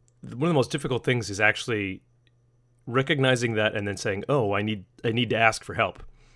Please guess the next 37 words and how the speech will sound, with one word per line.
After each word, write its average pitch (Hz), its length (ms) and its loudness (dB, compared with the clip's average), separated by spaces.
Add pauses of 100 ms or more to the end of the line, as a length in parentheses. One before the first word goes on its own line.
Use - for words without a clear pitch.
(140)
because - 420 -6
I 104 60 -10
feel 139 160 2
like 120 140 2
oftentimes 123 560 2
they're 110 120 -4
just 113 160 -4
gonna 117 140 0
s-, 98 160 -10 (100)
think 117 200 -4
to 120 60 -4
themselves, 95 380 -6
"Well, 98 320 -4 (680)
I'm 127 140 6
just 120 140 -4
going 107 140 -4
to 95 40 -8
be 101 80 -4
a 101 40 -2
burden 101 480 2
on 95 120 -6
somebody, 87 520 -6
and 101 100 -6
I - 20 -2
don't 98 120 0
want, 117 180 0
that's 110 120 -6
the 117 100 -6
last 117 340 6
thing 98 140 -6
I 90 60 -6
want 90 180 -6
is - 80 -14
to 95 60 -12
be 92 60 -6
a 87 40 -8
burden." 82 320 -6